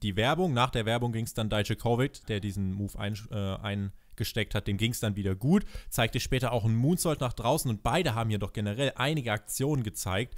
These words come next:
äh, mit viel Spektakel, diverse Nearfalls. Und Dominik Dijakovic gewann das Match tatsächlich nach dem Feast Your Eyes und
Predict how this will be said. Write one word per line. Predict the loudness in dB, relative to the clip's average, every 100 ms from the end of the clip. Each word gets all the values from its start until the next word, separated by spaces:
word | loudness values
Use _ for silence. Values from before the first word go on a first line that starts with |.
| -14 -16 -2
äh, | 2 2
mit | 2
viel | -2 4 6 6 2 -10
Spektakel, | -6 0 0 0 4 4 4 0 -2 -6
diverse | -6 2 4 4 4
Nearfalls. | 2 2 2 4 4 2 -6 -14 -10 0
Und | 4 8
Dominik | 8 8 4
Dijakovic | 2 2 2 4 4 4
gewann | 0 2 2 2
das | 0 0
Match | 0 0
tatsächlich | -2 0 -2 0 -2 0
nach | 0
dem | 0 -2
Feast | -2 -2 0
Your | 2
Eyes | 4 2 0 -2
und | -2 2 0 -2